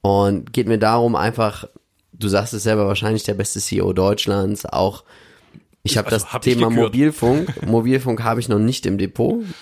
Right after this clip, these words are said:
Speaker 1: Ich möchte auf jeden Fall mal wieder auch eine Hauptversammlung besuchen. Sie machen das physisch, sie machen das in Bonn. Also jeder, der da ist, schreibt mal. Ich werd versuchen,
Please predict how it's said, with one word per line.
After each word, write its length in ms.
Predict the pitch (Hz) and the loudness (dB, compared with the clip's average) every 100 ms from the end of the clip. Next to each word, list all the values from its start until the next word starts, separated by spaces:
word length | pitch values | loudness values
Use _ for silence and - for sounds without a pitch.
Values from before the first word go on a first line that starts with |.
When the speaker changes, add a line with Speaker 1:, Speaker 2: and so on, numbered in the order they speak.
| - | -10
Speaker 1:
Ich 140 | 104 | -4
möchte 180 | 113 117 | -2 -2
auf 80 | 104 | -2
jeden 160 | 113 113 | -2 0
Fall 140 | 110 | -2
mal 140 | 101 | 0
wieder 160 | 104 87 | 0 0
auch 40 | |
eine 120 | 95 95 | 2 -2
Hauptversammlung 520 | 139 147 131 135 127 | 0 0 2 2 0
besuchen. 280 | 120 131 117 | 0 0 0
Sie 80 | |
machen 180 | 107 113 | 0 0
das 140 | 101 - | -4 -2
physisch, 420 | 208 196 190 - | -2 0 -4 0
sie 80 | 104 | 0
machen 180 | 98 | 0
das 140 | 98 95 | -2 -2
in 140 | 95 | 0
Bonn. 260 | 107 139 156 - - - - - | 2 2 -2 -12 -20 -20 -20 -8
Also 240 | - 90 95 | -2 0 2
jeder, 220 | 104 98 | 2 2
der 120 | 95 | 0
da 160 | 98 101 | 2 0
ist, 240 | - - | -2 -4
schreibt 260 | - 104 - | -4 -2 -2
mal. 160 | 110 | -4
Ich 160 | 95 - | -4 -4
werd 140 | 95 | -6
versuchen, 800 | - 98 101 143 160 135 135 | -4 -2 2 2 2 0 0